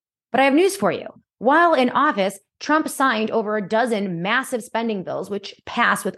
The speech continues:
overwhelming swamp support, A K A bipartisan support, A K A Chuck Schumer wrote it, Nancy Pelosi co-wrote it, it was approved by Mitch McConnell and also Kevin McCarthy. This is why Trump is supporting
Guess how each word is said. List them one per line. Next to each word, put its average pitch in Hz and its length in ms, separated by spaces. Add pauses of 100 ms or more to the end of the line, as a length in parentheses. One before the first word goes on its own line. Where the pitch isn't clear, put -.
overwhelming 277 1000
swamp 220 340
support, - 480 (460)
A 233 120
K 240 220
A 196 320 (200)
bipartisan 233 800
support, - 460 (320)
A 233 140
K 285 260
A 180 300 (160)
Chuck 311 340
Schumer 302 420
wrote 180 220
it, 233 140 (240)
Nancy 320 440
Pelosi 285 440
co-wrote 202 540
it, 208 180
it 202 60
was 202 140
approved 311 440
by 294 140
Mitch 262 220
McConnell 208 520
and 220 120
also 220 320
Kevin 208 380
McCarthy. 190 580 (420)
This 247 220
is 349 120
why 262 220
Trump 202 300
is 247 120
supporting 269 520